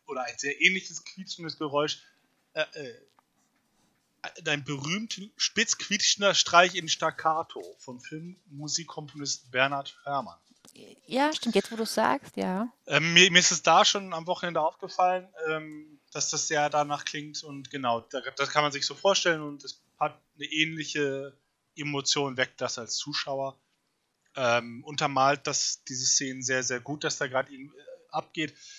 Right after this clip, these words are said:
Speaker 1: Man hat sie als Zucken im Buch, steht ja mal
Speaker 2: Mhm.
Speaker 1: dann so Zucken und das muss man irgendwie verbildlichen und das wurde da, oder beziehungsweise in dieser Form, ähm, vertont.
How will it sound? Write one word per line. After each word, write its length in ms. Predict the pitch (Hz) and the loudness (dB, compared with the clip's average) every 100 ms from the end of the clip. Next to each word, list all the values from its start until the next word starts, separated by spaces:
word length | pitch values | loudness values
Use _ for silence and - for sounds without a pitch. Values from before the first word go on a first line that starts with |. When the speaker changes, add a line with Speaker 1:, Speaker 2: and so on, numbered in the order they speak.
| - | -16
Speaker 1:
Man 120 | 127 127 | -6 -4
hat 160 | 151 | -4
sie 160 | 127 127 | -2 -2
als 220 | 127 - | 0 -2
Zucken 400 | - 190 196 202 _ | -4 -8 -12 -16 _
im 140 | 175 156 | -14 -12
Buch, 420 | 170 185 - - _ | -12 -14 -16 -20 _
steht 280 | - 160 151 | -10 -6 -2
ja 100 | 151 | 2
mal 140 | - | 2
Speaker 2:
Mhm. 40 | 156 | 0
Speaker 1:
dann 180 | 139 | -2
so 140 | 131 123 | -6 -8
Zucken 540 | - 190 - 196 196 | 2 2 2 -8 -14
und 400 | 180 147 143 139 | -8 -6 -6 -8
das 160 | 139 - | -10 -8
muss 160 | 147 | -2
man 100 | 160 | 0
irgendwie 400 | 143 135 123 143 | 0 -2 -10 -14
verbildlichen 720 | - 127 143 190 165 156 - | -8 0 2 2 0 -8 -10
und 100 | 135 | -14
das 160 | 131 - | -16 -10
wurde 160 | 127 123 127 | -10 -10 -8
da, 200 | 117 - | -8 -8
oder 100 | 110 | -14
beziehungsweise 400 | 98 - - 107 | -16 -18 -20 -18
in 60 | 110 | -16
dieser 180 | 107 107 | -12 -12
Form, 300 | - 107 104 _ _ _ _ _ - | -10 -12 -14 _ _ _ _ _ -12
ähm, 200 | 113 107 | -10 -10
vertont. 640 | - 104 - 139 151 143 | -10 -10 -6 -6 -4 -8